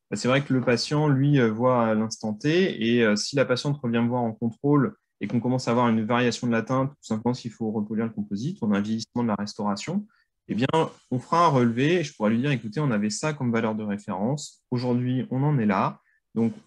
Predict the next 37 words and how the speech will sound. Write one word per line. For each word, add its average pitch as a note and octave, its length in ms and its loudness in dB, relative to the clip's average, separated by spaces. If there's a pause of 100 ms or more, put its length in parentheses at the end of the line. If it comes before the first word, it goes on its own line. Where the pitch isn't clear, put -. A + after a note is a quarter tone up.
(300)
on B2 140 0
a C3+ 100 2
besoin B2+ 280 2
de C#3 80 2
reprendre A#2 360 -2
la G#2+ 100 0
restauration G#2 480 -4
parce D#3 140 -4
qu'on B2+ 120 -6
commence A2 320 -2
à D3 60 -2
avoir A#2 200 0
un G#2+ 60 2
décalage G#2 460 -4
de C3 80 -8
couleur. » - 340 -10 (920)
Donc, A#2+ 120 2
vous A#2+ 60 0
voyez D3+ 200 2
l'outil E3+ 460 0
là, F3+ 360 4 (480)
pas E3+ 120 6
du F3 180 -2
tout, F#3 460 0
euh, A#2+ 340 2
un C#3 160 0
outil D3 260 -2
qui C#3 160 -6
va, B2+ 260 4
euh, A2 340 0
bah, G#2+ 160 0
permettre C3 500 -4
un A#2+ 100 -2
enregistrement B2 460 -4
vers D3 300 0
le D3+ 100 2
laboratoire. C3 800 2